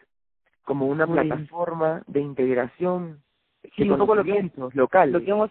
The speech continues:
Speaker 2: hablado un poco al principio, yo creo, ¿no? Pues lo que decíamos, que le hemos dado la vuelta al programa, hemos empezado a, <laughs>
Speaker 1: A redefinir
Speaker 2: poniendo
Speaker 1: la
Speaker 2: la
Speaker 1: conclusión.
Speaker 2: alternativa y, y ahora venimos a,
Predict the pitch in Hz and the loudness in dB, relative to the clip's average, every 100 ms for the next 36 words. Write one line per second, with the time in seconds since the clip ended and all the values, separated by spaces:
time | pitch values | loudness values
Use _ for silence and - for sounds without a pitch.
0 | - 190 180 196 202 202 208 196 180 180 | 0 0 2 2 2 2 2 2 0 -4
1 | - 202 170 175 170 156 175 156 143 156 | -4 -6 -2 0 -2 -4 -2 0 0 -2
2 | 165 - 147 143 147 143 139 - 165 156 | -4 -6 -8 -6 -6 -6 -6 -6 -4 -4
3 | 139 147 156 165 175 170 165 165 170 156 | -4 -4 -2 0 2 2 2 0 -2 0
4 | 156 156 147 139 147 156 156 156 160 156 | 0 0 0 -2 -4 -6 -6 -2 2 2
5 | - - - 175 - - _ 175 175 180 | 2 -4 -12 -12 -14 -20 _ -4 2 6
6 | - 156 160 180 175 175 165 180 180 175 | 6 6 2 2 4 4 2 -2 0 0
7 | 147 190 202 196 180 - - 170 - 156 | -2 0 2 2 -2 -12 -20 -12 0 4
8 | 156 170 170 175 175 165 175 156 151 | 6 4 2 2 2 2 4 4 2